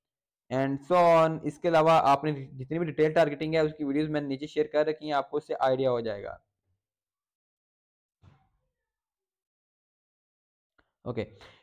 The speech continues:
यहाँ पर हमारी डिटेल टारगेटिंग हो चुकी है। And यहाँ पर जो है, अ, आपने एक चीज का खास ख्याल रखना है, जब आप देखेंगे यहाँ पर, अ, आपका एस्टिमेट ऑडियंस साइज एक आएगा,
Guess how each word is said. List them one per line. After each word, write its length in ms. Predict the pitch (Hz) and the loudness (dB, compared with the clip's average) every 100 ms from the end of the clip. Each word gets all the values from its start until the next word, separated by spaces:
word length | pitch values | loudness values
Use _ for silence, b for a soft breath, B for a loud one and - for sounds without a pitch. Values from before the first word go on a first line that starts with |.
| b | b
यहाँ 160 | 151 208 | -2 0
पर 60 | |
हमारी 340 | 214 190 185 185 | 2 4 4 2
डिटेल 280 | 156 160 | 2 2
टारगेटिंग 460 | 175 175 160 160 160 | 4 4 2 -2 0
हो 140 | 147 | 0
चुकी 280 | 156 156 165 | 0 -2 -4
है। 440 | 175 170 139 135 135 | 0 0 0 -4 -6
And 140 | 131 | -4
यहाँ 380 | 139 131 139 160 | -4 -4 -6 -4
पर 200 | 170 165 | -2 -4
जो 120 | 160 | -4
है, 380 | 170 175 175 _ _ _ _ _ - | -2 -2 -2 _ _ _ _ _ -2
अ, 380 | 135 143 - _ - | 0 0 -2 _ 0
आपने 340 | 156 175 202 | 2 2 0
एक 60 | 196 | -4
चीज 260 | - 190 | -6 -10
का 200 | 180 196 | 0 0
खास 240 | 190 160 175 | 2 4 2
ख्याल 260 | - 175 | 2 4
रखना 260 | 170 165 165 | 4 2 -2
है, 200 | 175 165 | 0 0
जब 180 | 160 156 | 0 2
आप 220 | 156 196 | 0 0
देखेंगे 300 | 139 139 165 | -4 -2 -4
यहाँ 160 | 160 143 | -2 -2
पर, 400 | 147 165 165 160 | 2 4 4 2
अ, 240 | 127 131 139 | 2 2 4
आपका 240 | 143 - | 2 2
एस्टिमेट 420 | 165 165 180 180 | 0 -2 -6 -4
ऑडियंस 340 | - 151 156 170 | 2 2 2 -2
साइज 300 | 147 143 143 | 0 0 2
एक 180 | 143 127 | -2 -2
आएगा, 360 | 117 127 190 | 0 0 0